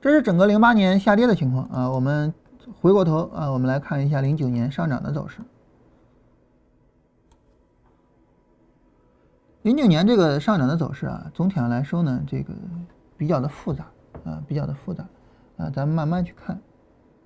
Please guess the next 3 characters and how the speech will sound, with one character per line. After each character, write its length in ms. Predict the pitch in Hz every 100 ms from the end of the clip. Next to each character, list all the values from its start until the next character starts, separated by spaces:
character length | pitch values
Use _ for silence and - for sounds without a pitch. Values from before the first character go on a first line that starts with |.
| _ _ _ _ _ _ _ _ _ _ _ _ _ _ _ _ _ _ _ _ _ _ _ _ _ _ _ _ _ _ _ _ _ _ _ _ _
首 180 | - 165
先 180 | 170 269
啊， 260 | 202 107